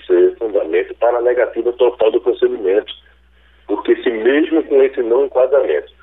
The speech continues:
o profissional médico entende que no caso específico daquele paciente é necessário que ele seja submetido ao tratamento e de forma urgente, o plano de saúde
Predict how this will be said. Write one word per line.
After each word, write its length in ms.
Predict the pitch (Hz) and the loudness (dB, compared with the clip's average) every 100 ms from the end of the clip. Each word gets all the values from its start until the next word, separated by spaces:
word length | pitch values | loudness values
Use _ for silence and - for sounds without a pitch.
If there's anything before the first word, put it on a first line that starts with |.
| _ _ | _ _
o 80 | 80 | -14
profissional 560 | - 101 - 123 117 120 | -2 -2 -2 -2 0 2
médico 320 | 92 - 131 | 2 0 -2
entende 560 | 147 - 107 101 78 78 | -6 0 0 2 0 -4
que 120 | 95 | -4
no 260 | 101 - - | -4 -4 -2
caso 420 | 123 139 147 123 | 0 2 2 0
específico 640 | 127 - 107 - 117 - 113 | -6 -2 -4 -4 -6 -4 -2
daquele 300 | 107 110 107 | 0 0 -2
paciente 520 | - - - 65 62 _ _ - - - _ - | 0 -2 -4 -12 -12 _ _ -20 -20 -20 _ 0
é 200 | 139 143 | 2 4
necessário 840 | 131 - 107 - - 110 120 110 | 2 2 0 -2 0 2 2 0
que 100 | 107 | -2
ele 180 | 101 92 - | -4 -4 -4
seja 200 | 107 98 | -2 0
submetido 840 | - 82 80 - - 107 117 90 | -2 -4 -2 -2 -2 -2 0 2
ao 80 | 76 | 0
tratamento 640 | - 76 73 71 92 110 | 0 -2 -2 -2 0 0
e 60 | 113 | -2
de 160 | - - | -4 0
forma 280 | 95 90 | 0 2
urgente, 600 | 80 73 - 117 135 - _ _ _ _ _ _ _ - | 0 0 0 2 0 -4 _ _ _ _ _ _ _ -8
o 120 | 110 | -6
plano 440 | 107 107 107 117 101 | -4 2 2 4 2
de 160 | 98 98 | -2 0
saúde 540 | 82 80 107 110 | 2 4 2 -2